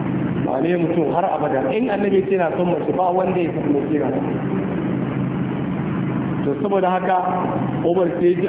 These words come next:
abu ne mishi daɗi. Abubakar ya ce, "Kuma na ki in, in faɗi sirrin Annabi." Tun da manzon Allah yana son ta, ba zan faɗi sirrin ba.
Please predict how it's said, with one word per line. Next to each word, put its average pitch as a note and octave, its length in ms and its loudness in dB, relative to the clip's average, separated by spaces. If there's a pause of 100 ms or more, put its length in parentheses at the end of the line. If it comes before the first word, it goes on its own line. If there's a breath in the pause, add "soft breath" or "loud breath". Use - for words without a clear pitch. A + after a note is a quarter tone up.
abu D#3+ 180 2
ne D3+ 200 2
mishi D3+ 280 2
daɗi. D3+ 400 2 (1200)
Abubakar G3+ 460 2
ya F#3 180 2
ce, F#3+ 140 0 (180)
"Kuma G3+ 260 4
na G#3+ 140 2
ki G#3+ 240 0
in, G#3 240 0 (160)
in F#3 160 0
faɗi F#3+ 240 -2 (120)
sirrin C4 360 4
Annabi." F#3 320 0 (1500)
Tun D4 140 4
da D4 80 4
manzon A3+ 180 2
Allah A#3+ 140 4
yana G3+ 220 2
son G#3 100 2
ta, F3+ 80 0
ba E3+ 120 2
zan A#3+ 120 0
faɗi E3+ 300 0
sirrin D#3+ 260 2
ba. - 120 -2